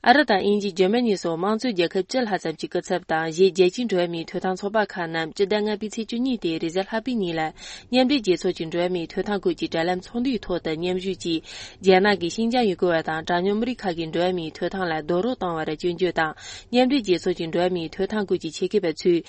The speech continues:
新疆南等九米，推汤给内党来带入前的，判决从节节的加拿大的刚果节目桥本的进度。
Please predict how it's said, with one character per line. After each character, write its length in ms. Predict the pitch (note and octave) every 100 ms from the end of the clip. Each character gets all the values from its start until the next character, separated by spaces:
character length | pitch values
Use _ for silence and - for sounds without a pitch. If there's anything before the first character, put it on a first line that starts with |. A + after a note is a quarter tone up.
| -
新 240 | - C4
疆 180 | C#4 C#4
南 220 | F#3+ E3+
等 200 | E3 D#3+
九 160 | E3+ F#3+
米， 200 | G3 D#3+
推 200 | - F#3
汤 180 | G3 F#3
给 60 | E3
内 180 | E3+
党 180 | F3+ F#3
来 120 | E3
带 140 | D#3+ G3+
入 200 | G#3+ A#3+
前 260 | - F3+
的， 220 | - D#3+ - - -
判 240 | - A3+ A3+
决 120 | B3
从 320 | - C4 B3+
节 180 | F3+ D#3+
节 140 | E3
的 120 | D#3+
加 200 | D3+ E3
拿 160 | E3+ G3
大 220 | F#3 E3+
的 120 | D#3+
刚 240 | D3+ F#3+ G3+
果 100 | G#3+
节 200 | - F3+
目 100 | E3+
桥 160 | A#3+
本 160 | A#3 F3
的 100 | D#3
进 360 | D#3 D#3 D#3 D#3
度。 260 | E3 D#3